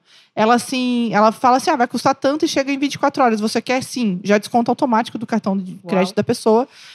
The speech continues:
Speaker 1: E uma inteligência artificial vai lá, um robô, separa aquele pedido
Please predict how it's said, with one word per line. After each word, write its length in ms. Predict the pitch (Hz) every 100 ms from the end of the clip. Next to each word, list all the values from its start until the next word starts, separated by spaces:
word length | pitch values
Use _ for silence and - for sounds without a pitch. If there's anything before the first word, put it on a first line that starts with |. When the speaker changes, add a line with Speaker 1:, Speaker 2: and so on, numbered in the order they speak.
| -
Speaker 1:
E 120 | 220
uma 220 | 254 269 269
inteligência 520 | 269 262 254 254 262
artificial 420 | - 254 240 233
vai 140 | 233
lá, 300 | 226 196 254 226
um 60 |
robô, 380 | 226 226 190 190
separa 520 | 185 226 - 208 214
aquele 240 | 240 208 202
pedido 520 | 226 185 180 180 247